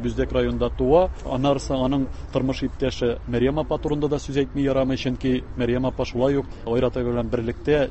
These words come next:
диктор булып радиода эшли. Әле менә ул җирен онытып калдырганмын. Айрат абый шулай ук диктор буларак бик күп еллар Татарстанның Үзәк радиосында хезмәт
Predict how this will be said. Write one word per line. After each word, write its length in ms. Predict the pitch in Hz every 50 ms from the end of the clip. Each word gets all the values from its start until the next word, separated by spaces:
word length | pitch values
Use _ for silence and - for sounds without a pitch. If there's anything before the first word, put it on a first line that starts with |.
| 117 107
диктор 300 | 135 139 - - 143 135
булып 320 | 123 131 127 127 123 - -
радиода 480 | - - 131 147 143 147 139 139 143 135
эшли. 300 | - - - 139 135 120
Әле 160 | 120 117 117
менә 300 | 117 117 117 113 117 -
ул 180 | - 127 131 127
җирен 300 | 131 139 135 139 135 139
онытып 300 | 127 131 127 - 135 -
калдырганмын. 600 | - 127 120 127 123 120 123 123 117 120 117 113 - - - - -
Айрат 340 | - 117 120 127 127 120 131
абый 140 | 127 117 117
шулай 240 | - - 135 131 127
ук 80 | 117 - - -
диктор 300 | 127 143 - - 156 151
буларак 340 | 139 143 143 139 135 135 - - - - -
бик 120 | - 139 135 - -
күп 100 | 139 123 - - -
еллар 400 | 139 131 131 127 131 131 127 127 - - -
Татарстанның 560 | - - - 127 - - - 127 123 123 123 127 113
Үзәк 240 | 135 135 127 -
радиосында 560 | - 127 127 123 127 120 - - 123 117 123 113
хезмәт 320 | - - 110 123 123